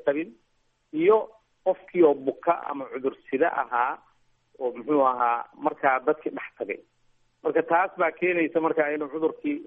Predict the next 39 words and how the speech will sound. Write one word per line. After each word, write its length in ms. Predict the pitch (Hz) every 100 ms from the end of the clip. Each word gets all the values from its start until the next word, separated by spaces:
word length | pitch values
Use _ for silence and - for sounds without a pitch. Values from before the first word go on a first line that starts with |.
| -
faafo, 440 | 139 131 - 175 - - _ _ _ _ _ _ _ -
dhimashadiisa 560 | 139 147 180 180 165 151
badato, 560 | 151 147 143 170 170 - _ _ _ -
dadku 240 | 170 -
uu 80 | 311
ku 120 | - 165
dhacayana 380 | 147 143 139 135 143
aad 120 | 139
ay 80 | 135
u 80 | 120
fara 200 | 113 104
badato. 300 | - - -
Laakiin 260 | 135 135 139
Ebola, 680 | 143 139 165 202 131 156 - _ _ _ _ _
Ebola 340 | - - 196 170
waxaa 240 | 147 147
weeye 280 | 156 151 143
waa 280 | 135 123 117 -
cudur 240 | 151 131
aad 240 | 135 143 143
halis 280 | 135 131
u 60 | 139
ah, 100 | 107 -
sidaan 200 | 139 131
hadda 200 | 139 127
kuu 200 | - 139
sheegay, 380 | - 135 131 123 - _ _ _
waxaa 200 | 120 135
weeye 180 | 139 127
dhimashadiisa 560 | 131 135 - 156 143 143
aad 340 | 151 180 202
bay 100 | 156
u 100 | 165 170
sarreysaa. 460 | 139 120 104 - - _ _ _ -
Laakiin 260 | 139 165 381
markii 240 | 208 403
la 60 | -
isbarbar 420 | - - - 147 294
dhigo, 200 | 143